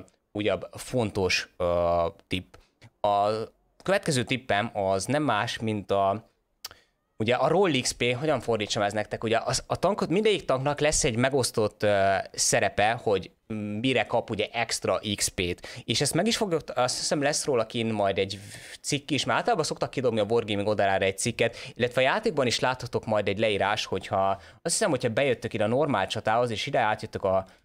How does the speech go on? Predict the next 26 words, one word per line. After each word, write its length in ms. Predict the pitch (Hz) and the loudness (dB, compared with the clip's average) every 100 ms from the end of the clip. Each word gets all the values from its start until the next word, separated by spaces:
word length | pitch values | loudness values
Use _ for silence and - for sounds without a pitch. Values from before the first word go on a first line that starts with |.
| _ - | _ -4
a 80 | 95 | -4
rangsorolthoz, 1000 | 98 98 95 101 - 113 131 165 - 135 | 0 0 0 -2 -2 0 0 0 -2 -2
akkor 240 | 113 - | -2 -2
itt 120 | 110 | -2
lesz 180 | 151 135 | 0 -2
egy 80 | 135 | 0
ilyen 160 | 117 104 | 0 -2
kis 180 | 110 | -4
információs 920 | 127 131 - 127 110 107 - 95 95 | -2 -4 0 0 0 0 -2 -2 -2
fül, 380 | - - 92 113 - - _ - | -6 -6 -2 -2 -4 -14 _ -4
és 360 | 107 107 - - | 0 0 -2 -2
ezt 520 | 107 117 - - - | -2 -2 -4 -8 -14
le 160 | 104 117 | -2 -2
is 200 | 139 - | -2 -6
tudjátok 500 | 107 95 92 95 - | -6 0 0 -2 -6
tekerni. 580 | 92 - 85 92 101 113 | -8 -2 -2 -2 -4 -4
Egyébként 600 | 98 95 - 98 98 - | -4 -4 -2 -4 -4 -10
most 220 | - 98 - | -6 -4 -2
nem 120 | 127 | -2
tudom 240 | - 95 | -2 0
letekerni, 460 | 92 101 98 95 104 | 0 -2 -2 0 2
lehet 200 | 110 101 | 0 0
azért, 240 | 95 92 | -2 0
mert 260 | 92 92 - | 0 -2 -4
még 180 | 92 90 | -6 -4
ugye 300 | 90 90 | -2 0